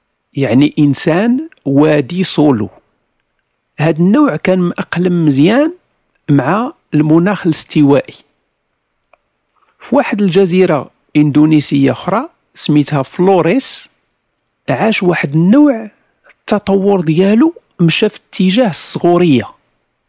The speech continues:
أول مرة وصلوا الناس لهاد الجزيرة فلوريس كان المستوى ديال البحر ناقص، فقدروا يوصلوا ليها. من طلع البحر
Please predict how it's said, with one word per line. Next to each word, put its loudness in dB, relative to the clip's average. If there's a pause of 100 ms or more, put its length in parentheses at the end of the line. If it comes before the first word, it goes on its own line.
(1300)
أول 0
مرة -2 (440)
وصلوا 0
الناس 0
لهاد -2
الجزيرة 0 (200)
فلوريس -2 (680)
كان 0
المستوى 0
ديال 0
البحر -4
ناقص، -4 (380)
فقدروا 0
يوصلوا 0
ليها. -4 (1400)
من 4
طلع -2
البحر -4